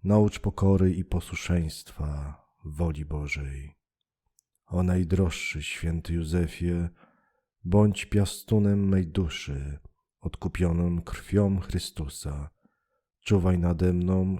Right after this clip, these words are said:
jak ostrzegłeś dzieciątka Jezus, a ja Ci przyrzekam wierność, miłość i całkowite posłuszeństwo,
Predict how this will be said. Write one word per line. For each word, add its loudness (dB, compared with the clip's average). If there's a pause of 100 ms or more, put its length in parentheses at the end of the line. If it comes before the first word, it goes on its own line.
jak -2
ostrzegłeś 0
dzieciątka -2
Jezus, -4 (840)
a 0
ja 4
Ci -8
przyrzekam -2
wierność, -2 (640)
miłość 2
i -8
całkowite 0
posłuszeństwo, -6